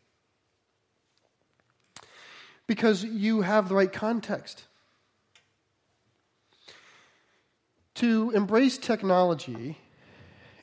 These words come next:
in a good way, it's in-, it's imperative that you do not deny the fall <laughs> or try to defeat the fall. The fall is not the enemy. The fall is reality.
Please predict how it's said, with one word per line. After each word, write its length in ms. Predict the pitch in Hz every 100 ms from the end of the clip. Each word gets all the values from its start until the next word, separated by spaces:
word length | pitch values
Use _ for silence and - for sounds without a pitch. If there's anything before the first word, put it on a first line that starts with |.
| -
in 120 | 180
a 60 |
good 240 | 175 202 220
way, 580 | 190 170 135 131 151 - _ _
it's 280 | - 170 -
in-, 240 | 202 180 170 -
it's 140 | 214 -
imperative 720 | 156 - - 208 220 220 185
that 120 | 180
you 120 | 175
do 160 | 156 175
not 240 | 175 180
deny 520 | 175 156 147 151 156 151
the 120 | 139
fall 580 | - 151 131 98 73 _ _ _ _ _ -
<laughs> 60 | - - _ _ _ _ _ _ _ _ _ _ _ _ _
or 260 | 170 170 165
try 300 | - 185 175
to 120 | 165
defeat 720 | 147 - - - 202 214 -
the 80 | 156
fall. 500 | - 156 117 113 156
The 100 | 165
fall 640 | - - 226 233 247 247
is 160 | 202 190
not 320 | 208 240 -
the 160 | 220
enemy. 420 | 208 240 220 127 110 _ _ _ _ _ _ _
The 100 | 190
fall 380 | - 208 214 226
is 180 | 226 190
reality. 680 | 214 202 196 226 226 190